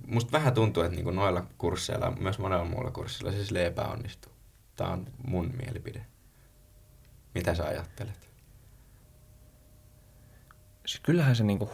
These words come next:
Speaker 2: huomaa, huomaa joistakin, ketkä on oikeesti niinku tosi omistautuneita sille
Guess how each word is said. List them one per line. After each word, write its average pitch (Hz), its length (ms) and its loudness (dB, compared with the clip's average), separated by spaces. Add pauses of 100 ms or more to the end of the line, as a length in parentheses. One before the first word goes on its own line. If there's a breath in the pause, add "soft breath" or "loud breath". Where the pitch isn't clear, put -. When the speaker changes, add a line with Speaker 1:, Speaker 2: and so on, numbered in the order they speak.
Speaker 2:
huomaa, 87 640 6 (200)
huomaa 123 360 8
joistakin, 101 600 6 (840 soft breath)
ketkä 92 460 0
on 95 240 2 (220)
oikeesti 117 420 6
niinku 90 180 -2 (120)
tosi 117 240 6
omistautuneita 80 1000 6 (500)
sille 92 380 2